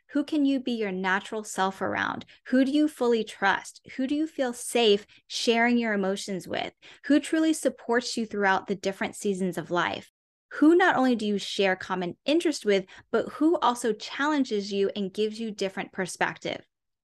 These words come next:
Who expands you and helps you grow as a person? And who do you feel good around from an energetic perspective? There are more considerations, but these can give you a good start. Who have you lost in touch with that you want to reconnect with?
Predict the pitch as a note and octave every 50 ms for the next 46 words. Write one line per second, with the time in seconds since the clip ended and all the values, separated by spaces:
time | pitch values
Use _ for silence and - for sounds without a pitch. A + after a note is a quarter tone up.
0 | _ _ - A#3+ A3 G#3+ G#3+ - - - C4 B3+ B3 B3 B3+ B3 - C4 B3+ -
1 | G#3+ G3+ F#3 G#3+ G3 G3 - - G3+ F#3+ - - G3 G3 G3 G3+ G#3 G3+ - G3+
2 | G3 F#3+ F#3+ F3 - - F#3 F#3 F3 - G#3 G3 F#3 - - G3+ F#3 F#3 E3+ -
3 | A#3 A#3 B3 B3+ C4+ C#4+ D4+ D4+ - - A#3+ A3 G#3 G#3 G3+ - G3 F#3+ G3 G3
4 | - G3 F#3+ F3+ F3 E3+ F3 F3 - - F3+ F3 E3 E3 E3 - - F#3+ F#3 F#3
5 | F#3 F#3+ F#3 - F3 E3 E3+ F3 - _ - F3+ F3 - - - - - - -
6 | - - - - _ _ _ _ _ _ _ _ _ - A#3 A#3+ B3 B3 - -
7 | A3 G#3+ G#3 G#3 F#3+ F#3 G3 G#3 - A#3+ A#3 - - C4 B3+ A#3+ A3+ G3 F#3+ A3
8 | A3 - A3 G#3 G3+ - G#3+ G3+ F#3+ - - G#3+ A3 G#3+ - - C4 B3 A#3+ A3
9 | G#3+ G#3+ G#3+ G#3 G3 F#3 - F#3+ F#3 - - - - F#3 F3 F3 G3 G3 - _
10 | _ _ _ _ - B3+ B3+ B3+ B3+ C4+ C4+ C#4 C4+ C4 A#3+ A#3+ A#3+ - A#3 A3
11 | G3+ - A3+ G#3 G#3 - - G#3+ G#3+ G#3 G3+ G#3 - - - - _ - G3+ F3+
12 | G#3 G#3 G3 G3 F#3+ G3 G3+ G3 - A#3 G3 F#3 G3 F#3+ F#3+ - G3+ G3 F#3 F3
13 | F3+ - - F3 - - -